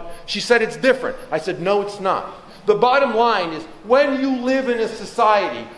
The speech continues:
where ninety-five percent or ninety-eight percent of the people are animal exploiters, talking about violence against animal exploiters becomes lunacy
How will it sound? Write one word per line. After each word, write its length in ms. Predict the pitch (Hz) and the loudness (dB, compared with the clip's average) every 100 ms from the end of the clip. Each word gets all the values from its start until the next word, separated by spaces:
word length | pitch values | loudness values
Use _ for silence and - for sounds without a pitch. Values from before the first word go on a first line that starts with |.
| - | -16
where 300 | 185 208 196 | 0 2 2
ninety-five 1000 | 202 240 277 277 262 254 - 247 240 240 | 0 0 2 0 0 -2 0 2 4 2
percent 440 | 240 220 220 247 208 | -4 -6 0 2 2
or 60 | |
ninety-eight 580 | 165 208 247 220 226 233 | 0 0 0 0 0 0
percent 320 | 190 196 220 | -8 -4 -2
of 80 | 196 | -2
the 80 | 185 | -6
people 460 | 208 208 190 185 - - | -8 -2 0 0 -6 0
are 160 | 180 196 | 2 2
animal 460 | 202 233 226 202 | 2 2 2 0
exploiters, 640 | 185 - 202 220 185 139 - - - | -2 -2 4 4 4 0 -6 -16 -2
talking 440 | 208 262 254 277 | 2 2 2 0
about 420 | 254 220 202 - | 2 4 2 0
violence 520 | 185 220 269 196 175 180 | 0 2 2 -2 -6 -6
against 340 | 190 185 208 | -4 -4 -2
animal 320 | 220 226 185 | 0 0 -2
exploiters 500 | 160 - 156 147 147 - - - | -4 0 2 2 0 -6 -14 -8
becomes 460 | 202 - 202 202 196 196 - - - - - - - - - - | -8 -2 0 0 -4 -12 -18 -20 -20 -20 -20 -20 -20 -20 -20 -4
lunacy 500 | 180 226 170 - | 2 4 2 -4